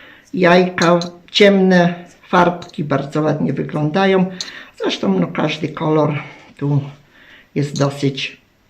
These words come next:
widoczny. Zawsze szpilką robimy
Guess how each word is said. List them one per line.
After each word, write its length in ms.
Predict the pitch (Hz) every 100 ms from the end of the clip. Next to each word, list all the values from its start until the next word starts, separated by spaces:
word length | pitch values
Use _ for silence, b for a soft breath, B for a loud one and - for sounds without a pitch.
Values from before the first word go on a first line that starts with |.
| _
widoczny. 680 | 147 139 - - - - 135 - - - _ _ _ _ _ _ _ _ _ _ _ _ _ _ _ - - B B B _ _ _
Zawsze 360 | 208 277 269 311
szpilką 720 | - - 254 233 254 240 226
robimy 680 | 214 196 220 214 208 202